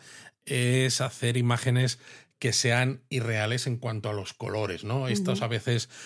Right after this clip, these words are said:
Speaker 1: eh, estas fotos que se ven hoy en día que tienen los, mm, azules, los fucsias muy marcados, ¿no? Con los neones, que, que quedan como muy bien, pero que dices, "Es que son todas iguales", ¿no? Entonces
Speaker 2: Mm.
Speaker 1: eso no me gusta. Luego, por ejemplo, también es recomendable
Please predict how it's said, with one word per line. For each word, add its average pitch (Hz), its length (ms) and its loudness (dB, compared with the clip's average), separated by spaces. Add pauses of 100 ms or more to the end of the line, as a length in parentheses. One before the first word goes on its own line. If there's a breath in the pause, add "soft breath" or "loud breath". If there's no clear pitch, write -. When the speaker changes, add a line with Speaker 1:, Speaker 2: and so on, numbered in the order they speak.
(220 loud breath)
Speaker 1:
eh, 117 600 0 (420)
estas 123 280 -2
fotos 120 240 -2
que - 120 -6
se - 140 0
ven 113 220 0
hoy 113 120 0
en 107 140 -2
día 113 220 0
que 101 100 -8
tienen 110 340 0
los, 107 560 -2
mm, 120 760 -10
azules, 113 880 0
los 107 500 0 (420 loud breath)
fucsias 113 720 0
muy 117 220 2
marcados, 110 720 0
¿no? 113 120 -2
Con 117 180 -2
los 113 180 -2
neones, 107 440 0
que, 110 240 -4
que 107 160 -4
quedan 123 280 -2
como 123 320 0 (280 loud breath)
muy 123 240 2
bien, 127 300 2 (240 loud breath)
pero 113 220 -4
que 117 100 -4
dices, 107 340 -4
"Es 117 120 -4
que - 80 -6
son 117 200 -2
todas 117 300 -2
iguales", 101 480 -4
¿no? 156 100 0
Entonces 185 320 2
Speaker 2:
Mm. 123 40 2
Speaker 1:
eso 127 140 0
no 131 100 4
me 123 80 2
gusta. 107 260 0
Luego, 143 220 4
por 175 120 2
ejemplo, 165 360 2
también 135 320 4
es 147 80 4
recomendable 131 800 4